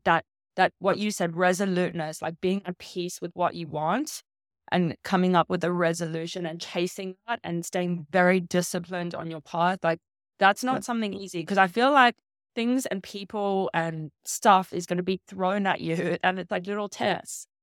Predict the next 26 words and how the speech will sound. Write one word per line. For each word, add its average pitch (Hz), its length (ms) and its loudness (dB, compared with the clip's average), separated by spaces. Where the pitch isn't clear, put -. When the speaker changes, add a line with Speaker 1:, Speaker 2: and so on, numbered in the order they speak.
Speaker 1:
So - 140 -18
you 208 160 -4
Speaker 2:
Yeah. 233 80 2
Speaker 1:
have 254 120 -2
to 220 120 -8
stay 202 320 -10
so 220 520 6
tight, - 360 -6
like, 180 180 -4
you 220 80 -14
gotta 247 140 2
have 208 140 2
that 165 160 -2
tunnel 208 380 -6
vision 180 420 -6
to 180 140 -6
keep 180 260 -10
carrying 170 440 -4
on - 400 -2
and 175 160 2
say, 190 440 -4
saying 196 240 2
no 180 180 6
to 180 160 -8
those 170 220 -4
distractions. - 800 -10